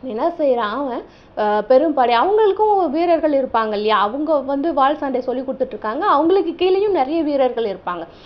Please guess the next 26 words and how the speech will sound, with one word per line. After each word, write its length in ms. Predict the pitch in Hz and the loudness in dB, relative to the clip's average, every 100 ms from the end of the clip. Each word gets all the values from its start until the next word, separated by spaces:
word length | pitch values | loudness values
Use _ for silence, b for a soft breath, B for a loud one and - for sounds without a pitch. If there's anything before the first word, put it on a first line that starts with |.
| B B | B B
So, 100 | 285 | 2
அந்த 180 | 294 330 | 4 6
வீரர்களை 540 | 381 453 403 403 370 | 6 6 6 6 6
தான் 120 | 370 | 4
என்ன 180 | 392 339 | 0 -2
செய்றாங்க, 440 | 349 302 262 240 285 - B B | -2 -2 -2 0 0 -2 B B
கூப்பிட்டுக்கிட்டு 540 | - 415 370 269 - 359 523 523 - - | -2 0 0 -4 -2 0 0 -4 -20 -14
நம்ம 280 | 220 214 208 | -8 -4 -2
ஏனாதிநாதர்கிட்ட 1040 | 240 302 269 254 220 196 180 202 - 392 | 0 2 0 -2 -4 -6 -8 -8 -2 0
ஒரு 520 | 294 214 196 180 175 180 - | 0 0 -2 -4 -6 -6 0
போர் 340 | 370 453 427 | 4 4 2
புரியறதுக்காக 680 | 294 285 262 196 - 208 370 392 247 175 175 | -2 -2 -2 -4 -2 -2 2 2 2 0 -2
வர்றாரு. 360 | 202 208 214 185 - B B B | -2 -2 -2 -4 -12 B B B
வந்து 600 | 277 349 415 381 466 587 - - | 0 2 2 4 2 2 -2 -8
ஏனாதிநாதருடைய 1120 | 240 247 311 330 311 285 254 233 220 233 415 | -2 2 4 4 2 0 0 0 -2 -2 -2
வீட்டு 260 | 349 311 277 | -2 -2 0
வாசல்ல 600 | 254 247 262 240 208 202 | 0 0 -4 -4 -4 -6
நின்னுக்கிட்டு 640 | 214 220 233 220 208 427 | -8 -6 -6 -6 -2 0
இவர் 180 | 339 254 | 0 0
வந்து 640 | 208 208 320 277 185 170 | -2 -2 0 0 -2 -4
கத்துறாரு 480 | 214 208 247 220 190 | -6 -6 -4 -4 -2
அதிசூரன். 640 | 320 233 202 214 185 180 - B B B B | -4 -4 -6 -8 -10 -10 -14 B B B B
"நான் 160 | 220 233 | 0 0
வந்து 300 | 269 370 - | 0 0 0
போருக்கு 560 | 302 320 403 - 277 | 2 4 2 0 -2
வந்திருக்கேன், 480 | 240 214 214 214 | -2 -4 -4 -4